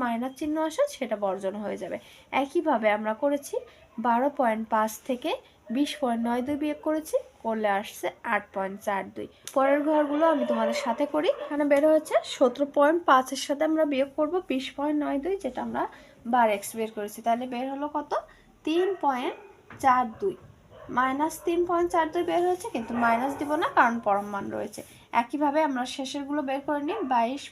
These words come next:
পয়েন্ট পাঁচ মাইনাস বিশ পয়েন্ট,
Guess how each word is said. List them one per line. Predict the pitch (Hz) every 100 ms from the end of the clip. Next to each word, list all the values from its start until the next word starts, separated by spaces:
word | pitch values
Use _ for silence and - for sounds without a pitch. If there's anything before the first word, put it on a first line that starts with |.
| -
পয়েন্ট | 226 226 233 -
পাঁচ | 226 226 285 - - - 233
মাইনাস | 214 208 214 311 - - _ _ _ - 220
বিশ | 254 262 302 339 - -
পয়েন্ট, | 220 220 220 277